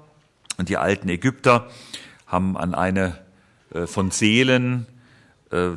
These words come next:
oder die Seelen der verstorbenen bevölkerte Unterwelt geglaubt. Oder wenn wir auch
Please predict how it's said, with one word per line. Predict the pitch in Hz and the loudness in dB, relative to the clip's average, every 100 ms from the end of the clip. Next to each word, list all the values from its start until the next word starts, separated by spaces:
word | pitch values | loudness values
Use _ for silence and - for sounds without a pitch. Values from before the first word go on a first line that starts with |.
| - 76 | -6 -4
oder | 87 | -4
die | 82 87 | -4 -4
Seelen | - 107 104 | 0 2 2
der | 95 | 0
verstorbenen | - 90 - 95 110 117 98 | 0 -4 2 4 4 0 -6
bevölkerte | - 98 98 90 92 | -2 -2 -2 -4 -4
Unterwelt | 127 135 131 113 113 117 113 - _ _ - | -4 0 0 4 4 2 -2 -14 _ _ -8
geglaubt. | 107 95 90 98 123 - - - _ _ _ _ _ _ _ _ _ - | -6 0 4 4 4 -2 -18 -20 _ _ _ _ _ _ _ _ _ -2
Oder | 95 107 | 2 4
wenn | 117 | 6
wir | 117 98 | 8 8
auch | 110 | 6